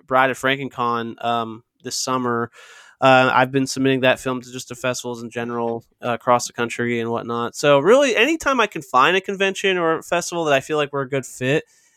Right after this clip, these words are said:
and that, you know, I can actually su-, submit or, you know, apply to or submit to, then I, I definitely go for it. You know, it just kinda depends. You never, these festivals are all,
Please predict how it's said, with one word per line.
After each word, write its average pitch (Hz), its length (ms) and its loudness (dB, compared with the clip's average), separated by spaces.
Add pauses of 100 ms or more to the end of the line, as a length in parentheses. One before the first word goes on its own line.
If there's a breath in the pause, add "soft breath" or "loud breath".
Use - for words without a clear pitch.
(100)
and 131 220 -2
that, 127 240 2
you 135 100 -4
know, 123 140 0
I 123 100 2
can 123 120 -8
actually 120 300 -6
su-, - 160 -12 (300)
submit 131 380 -6 (140)
or, 123 300 -2
you 135 120 -8
know, 113 100 -6
apply 123 360 2
to 165 380 -2
or 120 360 0
submit 135 280 -6
to, 170 180 -4
then 123 300 -4
I, 117 280 0
I 127 40 -2
definitely 127 260 -2
go 117 180 -2
for 113 280 -4
it. 110 60 -6
You 127 120 -2
know, 123 120 0
it 123 60 0
just 147 180 -4
kinda 151 160 0
depends. 123 400 -4
You 139 60 -4
never, 135 260 0 (320 loud breath)
these 202 140 -2
festivals 135 480 4
are 135 100 6
all, 135 300 6